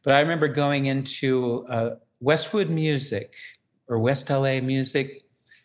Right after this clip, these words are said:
I can't remember the name of the dude who owned that place, but he was infamous. And, uh, you know, had a great music shop. And, uh, I went in there, and he said, "Hey, man, you should check out, this is Lowell George's Dumble." And he had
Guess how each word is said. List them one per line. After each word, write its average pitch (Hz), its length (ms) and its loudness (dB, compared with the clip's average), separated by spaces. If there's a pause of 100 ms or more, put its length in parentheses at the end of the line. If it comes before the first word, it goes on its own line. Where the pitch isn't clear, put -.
(180)
I - 60 -20
can't 175 180 2
remember 147 200 2
the 131 120 2
name 139 160 4
of 123 80 0
the 117 60 0
dude 120 280 2
who 120 160 2
owned 123 180 2
that 110 220 0
place, 107 360 2
but 117 140 -4
he 135 100 2
was 117 160 0
infamous. 131 760 0 (560)
And, 120 300 2
uh, 113 380 2
you 131 120 0
know, 110 160 2
had 131 180 2
a 135 200 -6
great 185 220 2
music 139 300 -2
shop. 120 540 0
And, 120 280 -2
uh, 113 320 0
I 120 100 6
went 139 180 4
in 131 120 2
there, 127 180 2
and 131 100 0
he 135 80 2
said, 123 440 0
"Hey, 165 140 0
man, 147 340 0 (880)
you - 80 -2
should - 180 -4
check 180 280 2
out, 160 240 4
this 160 180 0
is 156 160 -4
Lowell 165 260 2
George's 160 600 0
Dumble." 143 580 0 (720)
And 123 380 0
he 139 260 2
had 127 440 0